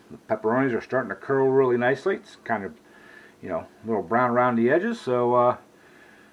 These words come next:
we're gonna let her cool off, and, uh, then we'll cut into it, and, uh, we'll do our taste test. So,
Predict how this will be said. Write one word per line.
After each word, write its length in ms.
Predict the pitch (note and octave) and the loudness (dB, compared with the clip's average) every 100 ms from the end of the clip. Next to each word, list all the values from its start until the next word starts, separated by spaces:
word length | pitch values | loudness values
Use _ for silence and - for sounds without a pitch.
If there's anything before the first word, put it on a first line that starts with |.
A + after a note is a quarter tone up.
| - _ | -20 _
we're 140 | - B2+ | -6 -2
gonna 180 | B2+ A2+ | 2 4
let 140 | B2 | 2
her 100 | A2 | 2
cool 320 | - C#3+ C#3 | -2 -2 2
off, 280 | C3+ E3+ G#3+ - - - | 6 6 6 -4 -18 -10
and, 400 | G#2 A2+ A2+ A2+ | -6 -4 -2 0
uh, 240 | G#2+ G#2 - - | 0 0 -8 -20
then 160 | - G#2 | -14 -10
we'll 80 | F#2+ | -8
cut 240 | - B2 | -4 -2
into 280 | C3+ C3+ D#3 | -2 -2 0
it, 160 | A3 - | 0 -2
and, 320 | A#2+ A#2+ C3+ C#3 | -10 -8 -6 -4
uh, 340 | C#3 C3+ C3+ - - - | -2 -2 -4 -8 -20 -14
we'll 140 | - C#3+ | -10 -4
do 120 | D3+ | -2
our 100 | D3+ | 0
taste 300 | D#3 G3+ - | 2 0 0
test. 260 | A2+ G2 | -4 -4
So, 160 | - G#2+ | -6 -8